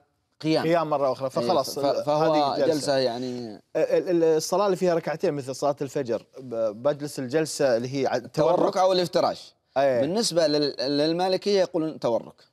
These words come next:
Speaker 1: مطلقًا.
Speaker 2: تورك.
Speaker 1: التشهد.
Speaker 2: إيه، في
Speaker 1: خلاص؟
Speaker 2: التشهد ال-، ال-
Speaker 1: بالنسبة للشافعية يقولون تورك أيضًا لأنه ليس بعده قيام.
Speaker 2: آه. فأنا أ-،
Speaker 1: أما
Speaker 2: أحسب
Speaker 1: الحنابلة
Speaker 2: التشهد
Speaker 1: فيقولون
Speaker 2: هاي الأخير.
Speaker 1: الافتراش هم والحنفية، والمسألة سهلة.
Speaker 2: جميل.
Speaker 1: مسألة سهلة.
Speaker 2: إنزين،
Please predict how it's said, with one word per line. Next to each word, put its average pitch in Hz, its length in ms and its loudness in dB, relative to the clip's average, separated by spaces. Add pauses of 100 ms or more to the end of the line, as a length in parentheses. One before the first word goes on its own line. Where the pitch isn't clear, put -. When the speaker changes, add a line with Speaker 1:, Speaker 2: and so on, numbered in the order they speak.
Speaker 1:
مطلقًا. 113 360 -10 (440)
Speaker 2:
تورك. 147 200 0
Speaker 1:
التشهد. 110 300 -6 (180)
Speaker 2:
إيه، 123 100 -6
في 113 60 -6
Speaker 1:
خلاص؟ 127 120 -2
Speaker 2:
التشهد 135 420 -4
ال-، 123 200 -8
ال- 98 180 -10
Speaker 1:
بالنسبة 160 380 -6
للشافعية 147 580 -8
يقولون 113 280 -10
تورك 101 380 -12
أيضًا 87 220 -8
لأنه 113 460 -8
ليس 131 220 -8
بعده 107 460 -10
قيام. 90 180 -16 (420)
Speaker 2:
آه. 80 360 -14 (220)
فأنا 143 460 -2
أ-، - 40 -4
Speaker 1:
أما 151 120 -2
Speaker 2:
أحسب 156 260 0
Speaker 1:
الحنابلة 175 240 2
Speaker 2:
التشهد 151 220 4 (100)
Speaker 1:
فيقولون 185 200 2
Speaker 2:
هاي 196 120 4
الأخير. 160 200 4
Speaker 1:
الافتراش 135 380 0 (120)
هم 156 260 -4
والحنفية، 110 720 -4
والمسألة 311 440 -4
سهلة. 113 420 -4
Speaker 2:
جميل. 113 260 -6 (180)
Speaker 1:
مسألة 87 340 -18
سهلة. - 180 -20
Speaker 2:
إنزين، 135 220 0